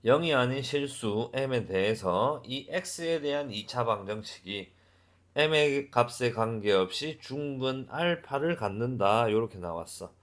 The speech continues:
자, 이 문제는 두 가지의 성격이 있고 M의 값에 관계없이 여기에서 우리는, 어, 항등식의 느낌을 받으셔야 되고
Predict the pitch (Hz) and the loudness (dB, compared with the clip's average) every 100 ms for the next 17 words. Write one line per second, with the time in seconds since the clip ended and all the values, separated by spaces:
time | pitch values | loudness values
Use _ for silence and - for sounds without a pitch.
0 | _ _ _ - 143 143 156 156 143 147 | _ _ _ 2 4 4 2 -2 0 0
1 | 139 123 98 107 151 147 151 123 110 104 | 0 -4 -4 2 2 4 2 2 -2 0
2 | 110 101 104 - 90 101 123 143 160 156 | -2 -2 -10 -4 0 0 0 -2 0 0
3 | 143 139 - 139 123 120 120 104 90 - | 2 0 0 -2 0 -2 0 2 0 -2
4 | - 110 107 87 104 95 95 90 90 110 | -6 -4 -4 2 2 2 2 2 0 -2
5 | 92 95 101 139 156 - _ _ - 98 | 0 0 2 0 0 -8 _ _ -2 2
6 | 101 104 113 117 123 165 170 156 147 135 | 4 4 2 0 0 0 0 2 4 4
7 | 131 123 123 120 127 104 92 101 107 101 | 2 0 -2 0 2 4 4 4 4 4
8 | 95 95 95 85 95 151 | 4 4 2 2 2 2